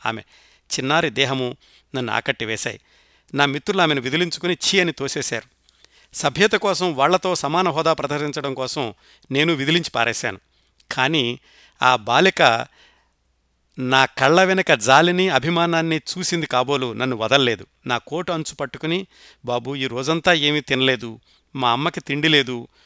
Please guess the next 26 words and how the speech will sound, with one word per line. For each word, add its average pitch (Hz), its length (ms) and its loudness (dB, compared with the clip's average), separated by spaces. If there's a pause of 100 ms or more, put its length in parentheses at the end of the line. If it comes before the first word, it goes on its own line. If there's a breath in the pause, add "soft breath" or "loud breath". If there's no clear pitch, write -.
(360 soft breath)
ఒక్క 127 320 0
కాణి 156 440 4
అయినా 180 240 4
ఇవ్వండి" 131 420 0
అని 127 180 -4
బ్రతిమాలుతోంది. 113 680 -4 (1000)
నా 131 120 -4
మిత్రులందరూ 143 540 0
నవ్వారు. 117 380 -2 (560 soft breath)
అభిమానంతో 175 500 2
నేను 156 260 0
కూడా 165 220 0 (120)
చేతరించుకుని 160 540 -2
ఆమెను 139 240 0
విదిలించుకుంటూ, 127 840 -6 (840 soft breath)
విదిలించుకుంటూ 151 600 -4
వెళ్ళిపోయాను. 117 480 -4 (380)
ఆమె 127 200 -2
తెల్లబోయి 135 360 2
నుంచుంది. 123 460 -6 (500 soft breath)
ఆమె 131 160 0
కళ్ళల్లో 170 460 2
ఎంతో 147 360 -2
బాధ 143 220 4
మెలికలు 139 380 0
తిరిగింది. 113 500 -6